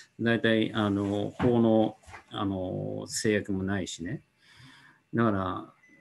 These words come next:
やってることがもうなんか、本当に昔のせ-、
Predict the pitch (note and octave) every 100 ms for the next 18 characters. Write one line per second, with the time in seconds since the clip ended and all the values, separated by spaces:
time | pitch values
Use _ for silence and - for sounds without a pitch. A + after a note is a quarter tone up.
0 | - - C3 C3 - _ A3+ A3 A3 G#3+
1 | D#3 G2+ G#2+ F#2 F#2 G2+ - E2+ F2 -
2 | - _ _ B2 D3 D#3 C3+ B2 D3+ F3
3 | D#3+ D#3+ D3+ D3+ D3 D3 D3 C#3+ C#3+ C#3
4 | C#3 - - C3 B2+